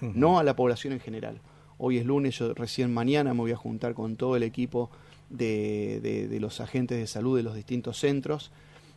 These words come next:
Speaker 2: este, sanitarios, y bueno, vamos a, a, a tratar de ver cómo, que, de qué manera nos paramos para poder, este, todos juntos, el hospital,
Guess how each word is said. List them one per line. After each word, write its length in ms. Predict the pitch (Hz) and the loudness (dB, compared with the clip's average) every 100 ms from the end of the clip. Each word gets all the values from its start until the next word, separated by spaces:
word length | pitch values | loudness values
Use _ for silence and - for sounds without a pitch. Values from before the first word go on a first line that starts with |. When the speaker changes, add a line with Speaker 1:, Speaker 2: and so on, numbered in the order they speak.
| - | -6
Speaker 2:
este, 720 | - 110 - 110 104 107 110 | -4 -4 -4 -2 0 -2 -4
sanitarios, 760 | 117 117 113 139 139 156 - - | -4 -4 0 2 4 2 0 -6
y 100 | 120 | 0
bueno, 300 | 123 110 - - - - | 0 0 -4 -16 -20 -16
vamos 460 | 123 123 120 113 117 | -4 -2 -2 -4 -8
a, 560 | 110 107 107 107 117 - | -6 -6 -8 -8 -10 -14
a, 380 | 120 107 101 - | -12 -12 -12 -10
a 80 | 117 | -8
tratar 380 | 117 110 131 123 | -6 -4 -2 0
de 100 | 120 | 2
ver 200 | 127 120 | 0 0
cómo, 500 | - 127 123 120 - | -4 -2 0 -2 -4
que, 100 | - | -4
de 120 | 117 | -4
qué 120 | 113 143 | 0 0
manera 440 | 127 123 120 120 - - - | 0 -2 -4 -6 -14 -18 -6
nos 180 | 120 | -4
paramos 600 | - 120 131 135 139 - - - - | 0 2 4 4 2 -2 -16 -20 -6
para 220 | 117 117 | -2 -2
poder, 420 | 113 120 127 127 - | 0 0 2 -2 -6
este, 560 | 117 104 - 117 104 - | -8 -8 -8 -6 -4 2
todos 260 | 139 143 | 6 6
juntos, 520 | - 143 139 135 143 117 | 4 0 0 0 -4 -6
el 80 | |
hospital, 600 | 104 - 107 127 127 127 | -8 -8 -4 2 2 2